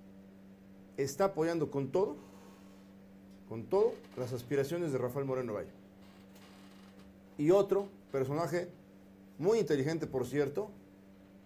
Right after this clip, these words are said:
conocedor perfectamente de los tiempos políticos,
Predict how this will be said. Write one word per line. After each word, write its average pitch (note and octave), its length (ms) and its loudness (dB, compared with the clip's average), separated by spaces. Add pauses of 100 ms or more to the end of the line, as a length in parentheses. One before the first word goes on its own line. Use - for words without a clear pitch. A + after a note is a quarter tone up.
(560)
conocedor D#3 560 2
perfectamente F3+ 760 0
de C#3+ 140 4
los B2+ 140 -2
tiempos E3 320 -4
políticos, D3 720 -4